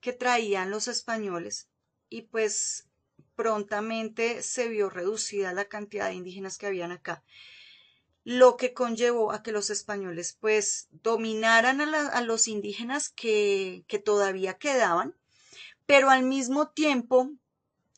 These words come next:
generó un, o sea, como que de cierta manera se disminuyó la población indígena casi que al borde de la extinción. Además de que los españoles como los tenían como sus esclavos, o sea, los ponían a hacer todo tipo de, de,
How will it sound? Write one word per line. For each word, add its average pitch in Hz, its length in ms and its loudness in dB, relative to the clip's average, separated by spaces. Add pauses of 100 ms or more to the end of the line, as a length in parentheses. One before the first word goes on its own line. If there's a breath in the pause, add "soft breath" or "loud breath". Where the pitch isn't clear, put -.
generó 226 1080 0 (840 loud breath)
un, 254 1300 2 (380)
o - 80 -10
sea, 226 140 -2
como 208 240 -12
que 214 200 -6
de - 120 -10
cierta 277 360 -2
manera 262 540 0
se 262 340 4
disminuyó 220 640 -4
la 214 140 2
población 254 420 -4
indígena 214 460 -8
casi 208 340 -8
que - 340 -8 (200)
al 220 160 -6
borde 196 340 -4
de 196 60 -4
la 220 80 -4
extinción. 202 680 -8 (800 soft breath)
Además 247 420 6
de 247 120 4
que 285 100 -2
los 294 160 -2
españoles 269 500 -4
como 254 260 -4
los 254 200 -2
tenían 214 380 -6
como 240 260 -8
sus 254 260 -2
esclavos, 180 840 -6
o - 20 -20
sea, 214 160 -4
los 202 240 -2
ponían 190 380 -6
a 220 40 -4
hacer 233 200 -4
todo 190 240 -8
tipo 220 360 -8
de, 226 260 -2
de, 185 640 -12